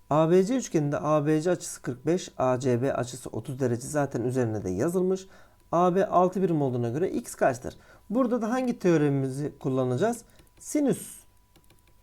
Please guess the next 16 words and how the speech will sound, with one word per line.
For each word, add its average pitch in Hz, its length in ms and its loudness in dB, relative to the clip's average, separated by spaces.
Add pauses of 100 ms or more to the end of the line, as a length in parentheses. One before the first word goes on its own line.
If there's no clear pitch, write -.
(160)
teoremini 143 540 2
kullanmamız 127 600 0
lazım 120 320 0
arkadaşlar. 120 600 -4 (1400)
Sinüs 254 340 -4
teoremi 196 360 6
neydi? 220 440 0 (1700)
Kenar 220 440 6
bölü 180 300 4
sinüs 185 440 0
açı, - 220 -2
yani 117 340 0 (120)
altı 180 560 0
bölü 113 280 0
sin 123 460 -4
otuz 175 500 -2